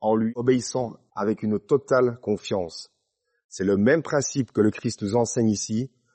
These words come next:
quand il dit qu'il n'y a pas de plus grand amour que de donner sa vie pour ses amis.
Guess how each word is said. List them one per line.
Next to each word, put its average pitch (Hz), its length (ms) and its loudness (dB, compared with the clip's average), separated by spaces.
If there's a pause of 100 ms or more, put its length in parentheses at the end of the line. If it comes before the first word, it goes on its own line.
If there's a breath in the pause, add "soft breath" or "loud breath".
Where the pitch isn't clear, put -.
(220)
quand 95 240 -4
il 107 120 -2
dit 123 140 -2
qu'il 104 140 -6
n'y 98 80 2
a 92 40 0
pas 143 380 -2
de 107 100 0
plus 110 120 -2
grand 120 260 0
amour 113 320 2
que 101 80 -4
de 98 100 0
donner 104 220 0
sa 104 180 -4
vie 104 280 -6 (260)
pour 87 160 -12
ses 92 180 -4
amis. 92 300 -2